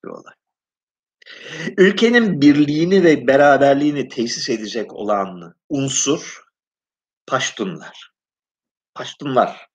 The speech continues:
yüzde altmış mı ne nüfustaki oranları ve daha, daha, e, kavga etmeye daha yakın bir millet, daha güçlü bir millet. Onlar birleştirecek şeyi. Fakat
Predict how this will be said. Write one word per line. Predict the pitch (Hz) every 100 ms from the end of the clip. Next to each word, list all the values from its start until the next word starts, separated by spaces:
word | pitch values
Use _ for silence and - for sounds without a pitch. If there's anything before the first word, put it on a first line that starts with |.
| _ _
yüzde | 151 135 127 113
altmış | 107 - 101 -
mı | 98
ne | 98 90
nüfustaki | - - - - - - - 107
oranları | - 90 92 76 - - _ _ - _
ve | 180 135 - - _ -
daha, | 156 175 113 104 - - -
daha, | 185 247 180 131
e, | 151 104 123 135 139 110 107 98 101 - -
kavga | 170 190
etmeye | 185 135 156 160
daha | 151 139
yakın | 117 95 107 90
bir |
millet, | 87 85 - - _ _ _ _ -
daha | 135
güçlü | 117 101 - - 98 _ _ _
bir | 110
millet. | 87 - - _ _ _ _ _ _ _ _ _ _ _ - - - - _ 165
Onlar | 156 185 175 - - -
birleştirecek | 123 104 98 - 95 85 85 82 _ -
şeyi. | 82 - -
Fakat | - - 208 -